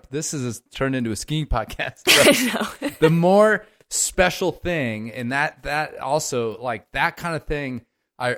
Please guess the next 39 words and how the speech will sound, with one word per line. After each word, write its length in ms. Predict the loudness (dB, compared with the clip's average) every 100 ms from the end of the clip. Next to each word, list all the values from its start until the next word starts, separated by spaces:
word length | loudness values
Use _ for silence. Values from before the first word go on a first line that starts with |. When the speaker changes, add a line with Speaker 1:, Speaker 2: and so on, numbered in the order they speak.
| -4
Speaker 1:
I 120 | -6
realize 520 | 0 2 4 2 0
years 260 | -4 -4 -2
after 340 | -2 -2 -6
that 180 | -8 -10
is 140 | -10
never 240 | -4 -2 -2
gonna 180 | -6 -6
happen 300 | -8 -8 -10
to 60 |
me 120 | -10
again 360 | -12 -12 -12 -12
unless 340 | -12 -12 -10
I 100 | -10
go 240 | -10 -10 -10
back 300 | -8 -12 -12
there, 180 | -12 -12
which 180 | -12
I'm 120 | -12 -12
not 180 | -12 -10
going 200 | -10 -10
to, 240 | -14 -18 _ -14
'cause 140 | -6
there 140 | 0 2
were, 180 | 4 2
there 180 | 0
are, 240 | 0 0 -2
like, 220 | -6 -6 -8
the 60 |
downside 580 | -10 -8 -8 -8 -10 -10
of 100 | -14 _ _ _
being 200 | -12 -10
stuck 360 | -10 -8 -10 -10
in 60 | -12
altitude. 560 | -10 -12 -16 -12 -12 -6
Speaker 2:
Yeah. 220 | -2 -2 -2 -4
Speaker 1:
Um, 180 | -6 -6
in 140 |
a 80 | -8